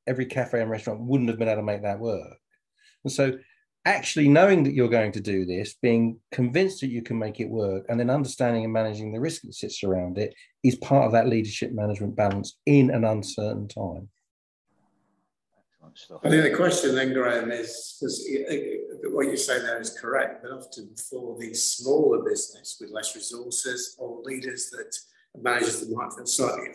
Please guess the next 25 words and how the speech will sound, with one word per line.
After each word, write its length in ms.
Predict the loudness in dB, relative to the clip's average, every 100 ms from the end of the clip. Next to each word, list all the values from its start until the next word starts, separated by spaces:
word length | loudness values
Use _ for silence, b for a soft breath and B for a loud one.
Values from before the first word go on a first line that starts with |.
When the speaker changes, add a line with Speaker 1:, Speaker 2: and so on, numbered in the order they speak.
| -6
Speaker 3:
isolated, 720 | -2 -2 -2 -4 -6 -12 -14 _ b b b b _
making 360 | 0 2 2 0
those 280 | 0 0
changes 520 | 0 0 0 -4 -4 -2
is 160 | -2
extremely 480 | -2 -2 -2 -2 -2
difficult, 460 | -2 -2 -2 -6 -8
isn't 260 | -8 -10 -12
it? 120 | -16 _ -8
And 220 | -8 -6
it's, 320 | -6 -6 -6
and 140 | -6
it's, 380 | -6 -6 -6 -4
it's 260 | -4 -2 0
helping. 440 | 0 0 -2 -4
But, 200 | -4 -4 B B
and 80 | 2
again, 160 | 4 4
half 240 | 2 0
the 80 | 0
battle 360 | 0 0 -2 -6
in 60 |
this 200 | -6 -2
is 220 | -2 -2 -2
to, 400 | 2 2 2 -2